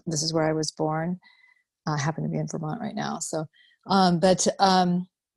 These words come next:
um, I went to Brigham Young University and knew that I wanted to be a marriage therapist. You know, eventually that became clear to me that that's really what I wanted to do.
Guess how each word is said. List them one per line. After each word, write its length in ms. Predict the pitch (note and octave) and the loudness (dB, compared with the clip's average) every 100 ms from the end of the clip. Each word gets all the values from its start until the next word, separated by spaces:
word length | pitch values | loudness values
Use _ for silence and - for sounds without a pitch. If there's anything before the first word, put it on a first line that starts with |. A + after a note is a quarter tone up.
| - - _ - | -10 -10 _ -4
um, 200 | F3+ E3+ | -2 2
I 80 | F3+ | 2
went 300 | F#3 F#3+ F#3 | 2 0 -2
to 100 | F3+ | -4
Brigham 320 | F#3+ F#3 F3+ | -2 -2 -2
Young 160 | F3+ | -4
University 720 | F3+ F3+ F3+ F#3 G3+ G3+ A3 - | -4 0 2 2 4 4 4 4
and 320 | F3+ E3+ - - - | 2 0 -4 -10 -2
knew 320 | F3 F3 F#3 | 2 4 6
that 120 | F3+ | 6
I 100 | E3+ | 6
wanted 320 | E3 E3 E3 | 4 0 -2
to 120 | - - | -8 -8
be 160 | E3+ E3 | -6 -2
a 120 | D#3+ | 0
marriage 520 | D#3+ D#3+ D#3+ F3 F#3 | -2 -2 0 0 -2
therapist. 720 | - G#3 G3+ G3 G#3 G3 - - F3 - | -2 0 2 2 0 -2 -4 -4 -6 -2
You 140 | F#3 | 2
know, 60 | E3 | 4
eventually 540 | E3 F3 F3 - F3 | 4 2 2 2 2
that 180 | E3+ D#3+ | 2 0
became 340 | - - E3 | -6 -8 -8
clear 240 | - E3 E3 | -6 -6 -4
to 60 | |
me 120 | E3 | -6
that 140 | D3 E3+ | -6 -4
that's 240 | D#3 - | -6 -4
really 160 | E3 D#3+ | -4 -2
what 140 | D#3+ | -2
I 60 | D#3+ | -2
wanted 280 | D#3+ D#3 - | -2 -6 -4
to 100 | D#3+ | -2
do. 420 | D#3+ D#3+ D#3 | 2 2 4